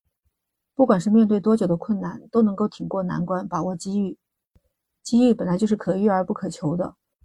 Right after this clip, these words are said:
谁能抓住，谁就是胜利者。其实不管是重庆那家公司也好，还是广州那家公司也好，我相信很多的公司就跟他们有类似的情况。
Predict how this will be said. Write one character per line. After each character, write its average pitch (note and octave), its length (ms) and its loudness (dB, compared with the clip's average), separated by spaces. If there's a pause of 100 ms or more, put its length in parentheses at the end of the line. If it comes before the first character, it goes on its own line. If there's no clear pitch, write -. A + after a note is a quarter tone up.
(560)
谁 G3 220 0
能 A3 180 4
抓 G#3 220 0
住， - 280 -2
谁 F3+ 200 -4
就 A3 120 2
是 A3 140 -4
胜 G#3 240 -2
利 F2+ 100 -2
者。 - 200 -8 (960)
其 - 120 6
实 A3 80 8
不 B3 140 6
管 G3+ 120 4
是 G#3+ 100 4
重 F3+ 200 0
庆 A3+ 160 4
那 G#3+ 60 4
家 F#3 100 0
公 G3+ 140 -4
司 G3+ 120 -4
也 G3 120 -2
好， E3+ 200 0
还 E3+ 140 0
是 F3+ 80 -10
广 C3+ 200 -2
州 F3+ 120 -8
那 G3 120 -6
家 E3+ 120 0
公 F3 160 -8
司 F3 140 -12
也 E3+ 120 0
好， - 300 -6 (320)
我 F3 100 4
相 G3+ 200 2
信 F#3 280 0
很 E3+ 200 -4
多 G3 120 0
的 G3+ 120 2
公 F#3+ 200 -4
司 F#3+ 320 -6
就 G#3 100 -6
跟 G3 160 -4
他 G3 120 -4
们 G3+ 80 -2
有 G3 140 -4
类 G3+ 160 0
似 F3+ 140 -10
的 E3+ 100 2
情 D#3+ 220 -2
况。 - 240 -6